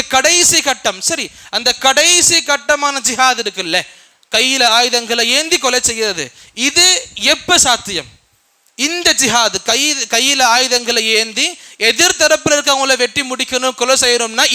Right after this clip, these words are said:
இந்த ஜிஹாதுன்றது எப்ப அனுமதிக்கப்பட்டது? எப்ப வேணா பண்ணலாமா? இல்ல இதுக்குன்னு சில நிபந்தனைகள் இருக்கான்னு கேட்டா, இதுக்குன்ற நிபந்தனைகள் அல்லாஹ் நமக்கு எடுத்து காண்பிச்சிருக்கான். எல்லா இஷ்டத்துக்கும் நினைக்கிற பொழுதெல்லாம் நம்ம கையில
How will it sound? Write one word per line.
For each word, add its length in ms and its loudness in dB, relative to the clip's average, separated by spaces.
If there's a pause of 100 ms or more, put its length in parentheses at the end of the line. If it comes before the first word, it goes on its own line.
இந்த 300 -2
ஜிஹாதுன்றது 680 0 (420)
எப்ப 260 2
அனுமதிக்கப்பட்டது? 840 -2 (260)
எப்ப 200 0
வேணா 180 4 (100)
பண்ணலாமா? 480 0 (540)
இல்ல 180 2
இதுக்குன்னு 400 0
சில 240 2 (320)
நிபந்தனைகள் 580 -2
இருக்கான்னு 380 -4
கேட்டா, 200 2 (380)
இதுக்குன்ற 460 -2 (100)
நிபந்தனைகள் 800 0
அல்லாஹ் 400 2 (100)
நமக்கு 300 -4
எடுத்து 220 -4
காண்பிச்சிருக்கான். 720 -2 (1300)
எல்லா 200 2 (100)
இஷ்டத்துக்கும் 580 0
நினைக்கிற 400 0
பொழுதெல்லாம் 540 0
நம்ம 220 -2
கையில 240 2